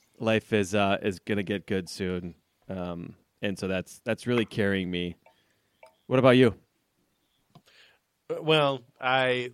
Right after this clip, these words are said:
Speaker 2: <laughs> like I said, my, I'm currently scheduled to get my vaccine sometime in twenty twenty-three. So
Speaker 1: Yeah.
Speaker 2: we'll see how that, we'll see how that happens. But once that happens, I'll be real excited.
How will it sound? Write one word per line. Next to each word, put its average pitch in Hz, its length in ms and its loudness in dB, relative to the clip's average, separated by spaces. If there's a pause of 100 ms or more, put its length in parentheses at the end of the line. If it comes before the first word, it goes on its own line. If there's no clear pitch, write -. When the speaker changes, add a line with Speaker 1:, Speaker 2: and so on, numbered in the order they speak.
Speaker 2:
<laughs> 113 120 -8
like 123 380 -4
I 120 80 -8
said, 117 420 -8 (100)
my, 107 360 -8 (120)
I'm 113 140 -10
currently 113 360 -4
scheduled 95 560 -4
to 95 80 -6
get 90 220 -6 (400)
my 113 220 2
vaccine 104 440 0
sometime 104 360 -2
in 95 100 -6
twenty 104 260 -4
twenty-three. 95 580 -6
So 82 440 -4
Speaker 1:
Yeah. 95 300 2
Speaker 2:
we'll 107 140 -2
see 123 180 -4
how 101 180 6
that, 95 260 0 (200)
we'll 127 160 -2
see 131 120 -2
how 131 120 6
that 107 200 2
happens. 80 540 -8
But 80 220 -12 (520)
once 131 220 -2
that 123 200 6
happens, 90 380 -2
I'll 87 100 0
be 90 140 -4
real 87 520 -6
excited. 80 500 -12